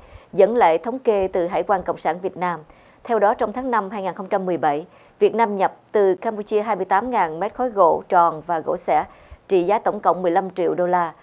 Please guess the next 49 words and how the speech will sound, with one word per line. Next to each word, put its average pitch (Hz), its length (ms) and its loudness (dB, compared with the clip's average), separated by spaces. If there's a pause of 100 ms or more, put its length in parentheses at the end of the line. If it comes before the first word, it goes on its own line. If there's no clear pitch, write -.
(220)
Số 277 180 2
gỗ 185 200 6
Campuchia 208 500 -2
xuất 285 320 -8
qua 208 120 0
Việt 170 220 -6
Nam 185 160 -2
có 226 120 -6
giảm 185 240 -2
đi 185 220 0
so 180 200 -2
với 190 120 -8
số 240 140 -4
liệu 185 160 0
trung 180 240 -6
bình 165 220 -2
trong 170 220 -4
ba 175 120 0
tháng 208 200 -10
đầu 190 120 -2
năm 170 200 -2 (380)
là 180 140 2
ba 202 180 0
mươi 202 120 -6
hai 196 160 -2
triệu 175 180 -4
đô 170 80 -2
la 175 140 0
mỗi 165 300 -4
tháng. 208 260 -2 (460)
Vào 202 120 2
tháng 269 180 -6
Giêng 240 200 -4
năm 196 140 -4
ngoái, 202 280 0 (260)
chính 277 140 -4
quyền 247 140 4
Phnom 190 220 -2
Penh 190 240 0
đã 160 160 4
chính 220 180 -4
thức 262 180 -8
cấm 240 240 -6 (340)
xuất 285 240 -8
khẩu 165 260 2
gỗ 156 200 2
sang 190 200 -4
Việt 170 180 -6
Nam. 175 200 -4